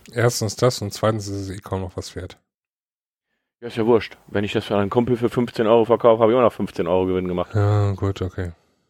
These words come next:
Speaker 2: Also von daher, aber man kann ja digitale Spiele leider nicht verkaufen. Das wäre übrigens
Speaker 1: Stimmt.
Speaker 2: auch cool, wenn das gehen würde. Äh,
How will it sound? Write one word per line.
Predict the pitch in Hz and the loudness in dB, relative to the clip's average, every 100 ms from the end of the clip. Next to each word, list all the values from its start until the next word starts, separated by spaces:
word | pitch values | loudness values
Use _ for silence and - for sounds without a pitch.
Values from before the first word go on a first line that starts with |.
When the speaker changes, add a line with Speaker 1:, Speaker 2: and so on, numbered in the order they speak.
| _ _ _ _ | _ _ _ _
Speaker 2:
Also | 101 104 101 | 2 4 6
von | 104 | 6
daher, | 98 101 110 110 - - - | 6 6 6 4 -2 -16 0
aber | 101 113 | 4 4
man | 110 | 4
kann | 120 117 | 2 4
ja | 110 | 4
digitale | 117 120 120 113 | 2 -2 0 0
Spiele | 110 - 113 | -2 -6 0
leider | 104 98 101 | 4 4 2
nicht | 104 | -2
verkaufen. | - - 131 120 - | -6 0 0 0 -2
Das | - 95 | -4 2
wäre | 131 120 107 | 4 4 2
übrigens | - 117 | -4 -2
Speaker 1:
Stimmt. | 113 - | 2 2
Speaker 2:
auch | 135 - | 0 2
cool, | 180 | 4
wenn | 104 87 | 4 0
das | 85 | 0
gehen | 95 92 87 | 2 2 2
würde. | 92 151 - - - - - | 0 0 -4 -16 -16 -16 -8
Äh, | - 98 101 98 | 0 4 4 4